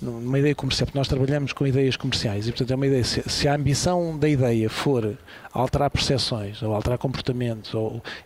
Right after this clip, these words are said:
ela tem que ter uma função qualquer. E, e, portanto, uma ideia boa é uma ideia que cumpre essa, essa premissa. Se for uma ideia, há muita, há muitas vezes, nós temos esta conversa na agência muitas vezes quando estamos a falar sobre ideias, e tal, "Ah, então e se fosse isto e tal?" Por exemplo, "Isso é muito divertido, isso faz-nos todos ri-, faz-nos rir a todos."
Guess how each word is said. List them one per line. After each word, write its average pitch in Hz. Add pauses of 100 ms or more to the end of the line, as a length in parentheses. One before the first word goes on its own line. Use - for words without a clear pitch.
(100)
ela 156
tem 151
que -
ter 151
uma 139
função 143
qualquer. 131 (560)
E, 147
e, -
portanto, 139
uma 151
ideia 156
boa 170
é 202
uma 196
ideia 208
que -
cumpre 165
essa, 170
essa 160
premissa. 165
Se -
for 147
uma 147
ideia, 143 (160)
há 131
muita, 131
há 127
muitas 139
vezes, 127 (260)
nós 127
temos 131
esta 131
conversa 131
na 135
agência 127
muitas 120
vezes 131
quando 123
estamos 127
a 127
falar 123
sobre 110
ideias, 120
e -
tal, -
"Ah, 220
então 220
e 247
se -
fosse -
isto 196
e 190
tal?" -
Por -
exemplo, 147
"Isso -
é 185
muito 185
divertido, 165
isso 135
faz-nos 160
todos 147
ri-, 156
faz-nos 175
rir 190
a -
todos." -